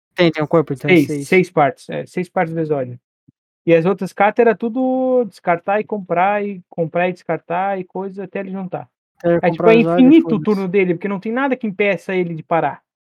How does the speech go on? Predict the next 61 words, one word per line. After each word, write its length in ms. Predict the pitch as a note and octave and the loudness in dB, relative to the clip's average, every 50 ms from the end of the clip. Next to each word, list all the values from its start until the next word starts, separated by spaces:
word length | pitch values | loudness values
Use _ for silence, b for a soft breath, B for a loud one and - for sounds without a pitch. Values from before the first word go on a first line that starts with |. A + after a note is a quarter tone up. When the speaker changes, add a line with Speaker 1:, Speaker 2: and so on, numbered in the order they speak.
| _ _ _ _ _ | _ _ _ _ _
Speaker 1:
Que 80 | _ - | _ 0
ele 120 | E3+ E3 | 0 0
compra 420 | D#3+ - - G3 G#3+ G#3+ G3+ A3 G#3 | 0 0 2 2 2 0 0 -2 -4
e 40 | G3+ | -2
vai 140 | G3+ G#3 | -2 -6
descartando, 460 | G3 - - - G#3 G3 - - G#3+ G3+ | -8 -6 -6 -6 -6 -6 -4 -4 -2 0
Speaker 2:
Ele 80 | E3+ - | 0 0
não 80 | - | 0
Speaker 1:
né? 60 | D#3+ | 0
Speaker 2:
tem 140 | D3+ A#3+ A#3+ A3 | 2 2 2 2
mana, 560 | G3+ F#3+ F#3+ G3+ G#3 G#3 G3+ F#3+ F3+ E3+ E3+ | 2 0 2 2 2 2 0 0 -2 -2 -2
não 140 | E3+ E3+ E3 | -4 -4 -6
tem 640 | D#3 - F#3 F#3 F#3 F#3 F3+ F3 E3+ E3+ E3 E3 D#3+ | -6 -8 -8 -6 -6 -6 -6 -6 -8 -8 -8 -8 -10
escolher 400 | D#3 - _ - F3+ F3 E3+ E3 D#3+ | -12 -14 _ -6 -4 -4 -4 -4 -4
casa, 340 | - - D#3 E3 F#3 F#3+ | -4 -2 0 4 4 6
Speaker 1:
É, 400 | G3+ A3+ A#3+ B3 A#3+ A3 G3 E3+ | 6 8 8 8 8 8 8 6
Speaker 2:
ele 80 | D#3+ D#3+ | 4 4
Speaker 1:
não. 260 | D#3+ D#3 D3+ D3 C#3+ C#3 | 2 2 0 0 2 2
Speaker 2:
só 120 | G3+ G#3 | 2 2
vai 160 | G3+ A#3+ B3+ | 4 4 4
indo. 340 | C4+ C4 A#3+ G#3 F3+ D#3 - _ _ _ _ _ _ _ _ _ _ _ _ _ _ _ _ _ | 4 4 2 2 0 -2 -4 _ _ _ _ _ _ _ _ _ _ _ _ _ _ _ _ _
Speaker 1:
Por 120 | - D#3 D#3+ | -4 -2 0
exemplo, 180 | D#3+ E3 D#3 | 0 0 0
tem 100 | - E3+ | 0 0
um, 140 | E3 E3 D#3+ | 0 0 0
tem 100 | - F3+ | 0 0
um 120 | E3+ D#3+ | 0 0
deck 360 | D3+ D3 D3 E3 F3+ - - E3+ | 2 2 2 2 2 0 -2 -2
no, 760 | D#3+ D3+ D3 D3 C#3+ C#3 C3+ C3 C3 B2+ B2+ B2+ C3 - D3 | 0 -2 -2 -2 -2 -2 -2 -4 -4 -6 -6 -8 -10 -8 -8
no 100 | C#3 C3+ | -6 -4
Runeterra 520 | C#3 C#3 C3+ B2+ - - C#3+ C#3+ D3+ D3+ - | -4 -4 -4 -6 -2 0 2 2 2 0 -2
também, 260 | - C#3 C#3 C#3+ D3 | -4 -4 -4 -4 -4
que 100 | - - | -2 -4
agora 320 | C#3 C3 C#3 C#3 C#3 C#3+ | -2 2 2 2 2 0
que 140 | - - - | -2 -6 -12
saiu 680 | - - - C#3 B2+ C3+ C#3 C#3+ C#3+ C#3 C3 B2+ C3 D#3+ E3+ | -12 -8 -4 -2 -2 0 0 0 0 -2 -2 -6 -8 -10 -12
uns 120 | D3 C3 | -14 -12
personagens 500 | - D3 C3+ - C#3+ C#3 C#3 C#3 C3+ C3+ | -10 -10 -8 -6 -4 -2 -2 -2 -2 -2
novos, 260 | C3+ C3+ C#3 C#3 D3+ | -2 -2 0 0 -2
é 40 | D3 | -2
de 80 | D3+ D3+ | -4 -6
descartar. 600 | D3 D3+ - - - D#3 D3 - - G3 E3+ C#3 | -10 -10 -6 0 0 0 0 2 2 2 2 2
Tipo, 160 | - _ _ | 0 _ _
tu 120 | _ - | _ -8
descarta 540 | C3+ C3+ B2 - - - C3+ C#3+ D3 - - | -8 -8 -8 -6 -2 2 2 2 2 0 -2
e 20 | C#3+ | -2
dá 140 | C#3 C#3 C3 | 0 -2 0
dano, 460 | B2+ C3+ C#3 D#3+ F3 E3+ D3+ C#3 C3 | 2 4 4 4 4 4 2 0 -4
descarta 440 | B2+ B2+ - - - C3+ C#3 C3+ D3+ | -6 -10 -8 -4 -2 -2 -2 -2 -6
e 40 | - | -10
compra 200 | - B2+ - C3+ | -12 -12 -10 -8
mais 180 | C3+ C3+ C3 | -8 -8 -8
uma 120 | C3 B2 A#2 | -10 -12 -8
carta, 360 | - C3 C3+ D3 C#3+ - C#3 | -4 -2 -2 -2 -2 -4 -10
descarta 480 | C3 B2 - - - C3+ C3+ C3+ - | -14 -14 -10 -4 -2 -2 -2 -2 -4
e 40 | C3 | -8
invoca 420 | B2+ A#2+ A2+ A#2+ B2+ C3+ C3+ - B2+ | -10 -8 -4 -2 -2 -2 -2 -4 -8
a 40 | |
carta, 400 | - - A#2+ B2+ C#3+ C#3 - _ | -6 -4 -2 -2 -2 -4 -6 _
sabe? 260 | B2 - B2 B2+ B2+ C3 | -16 -14 -12 -12 -12 -10
Speaker 2:
Uhum. 420 | F#3 F3 E3 D#3+ D3 C#3+ E3 F3 | -10 -8 -8 -8 -8 -10 -12 -14